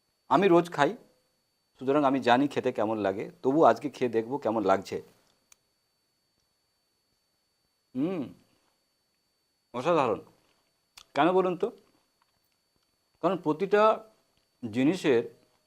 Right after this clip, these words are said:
একটা নিজস্ব স্বাদ আছে। সেটা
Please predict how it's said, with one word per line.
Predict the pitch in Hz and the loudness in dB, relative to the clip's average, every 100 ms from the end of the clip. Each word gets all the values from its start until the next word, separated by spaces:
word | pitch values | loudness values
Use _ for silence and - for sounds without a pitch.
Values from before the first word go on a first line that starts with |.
| _ _ _ - | _ _ _ -8
একটা | 127 | 0
নিজস্ব | 147 131 170 170 190 202 - _ _ _ _ _ _ _ - | 0 2 -2 -2 0 0 -2 _ _ _ _ _ _ _ 2
স্বাদ | 127 117 | 4 4
আছে। | 104 - - _ _ _ _ _ _ _ _ _ _ _ | 0 -2 -18 _ _ _ _ _ _ _ _ _ _ _
সেটা | - 127 143 143 | -4 4 6 4